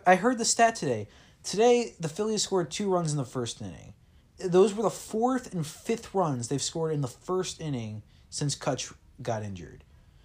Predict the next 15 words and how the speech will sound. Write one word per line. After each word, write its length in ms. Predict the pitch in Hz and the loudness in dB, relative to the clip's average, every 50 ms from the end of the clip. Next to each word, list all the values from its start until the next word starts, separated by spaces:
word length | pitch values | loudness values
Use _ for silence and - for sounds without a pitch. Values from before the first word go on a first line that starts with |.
| - _ - | -20 _ 0
That 180 | - 190 240 | 2 4 4
is, 360 | 294 311 285 247 - - - - _ _ _ - | 4 4 2 2 0 0 -4 -8 _ _ _ -4
that 240 | 170 185 214 240 | 2 6 6 6
is 140 | 269 254 - | 6 4 0
mind-blowing. 1160 | 202 202 202 190 190 196 220 226 240 233 226 202 190 190 160 139 120 101 80 73 69 - - _ _ _ _ _ _ _ _ _ - - _ _ - - - - _ _ - - | -2 -2 2 2 2 2 2 0 -2 -2 -2 -2 0 0 2 0 0 -4 -6 -10 -16 -18 -20 _ _ _ _ _ _ _ _ _ -20 -20 _ _ -20 -20 -20 -20 _ _ -4 2
Like, 320 | 190 185 180 175 156 - - _ _ _ _ _ _ _ - _ _ - _ - _ _ - | 4 4 4 4 0 -6 -18 _ _ _ _ _ _ _ -20 _ _ -20 _ -20 _ _ -4
just, 360 | - - 240 240 - - - - - - - - - - | -2 0 0 0 0 -4 -8 -20 -20 -20 -20 -10 0 2
like, 220 | 190 185 180 180 | 4 4 4 2
how 640 | - - - 214 214 233 233 233 233 233 220 185 - - - | -2 2 8 10 12 12 12 10 8 6 2 -2 -6 -8 -4
much 320 | 175 170 190 208 202 - - | -2 0 2 0 0 -2 -4
he 100 | 196 175 | -6 -4
stabilized 840 | - - - - 196 202 196 190 185 170 165 160 151 151 139 139 | -4 -2 0 0 0 0 0 0 2 4 6 8 8 8 6 6
that 240 | - 143 139 - - | 4 4 4 4 0
leadoff 380 | 156 196 226 220 160 117 113 - | -4 -4 -2 -2 -2 -4 -4 -6
spot 460 | - - - - 98 85 76 69 | -10 -8 -6 -6 -6 -6 -6 -10